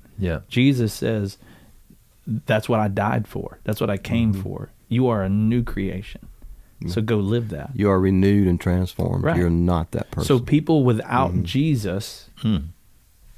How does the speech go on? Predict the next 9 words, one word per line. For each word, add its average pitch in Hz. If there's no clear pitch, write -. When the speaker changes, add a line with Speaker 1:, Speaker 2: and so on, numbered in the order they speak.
Speaker 2:
yeah, 143
no 123
wonder 214
there's 110
suicides. -
No 156
Speaker 3:
Mm-hmm. 175
Speaker 2:
wonder 214
there's, 131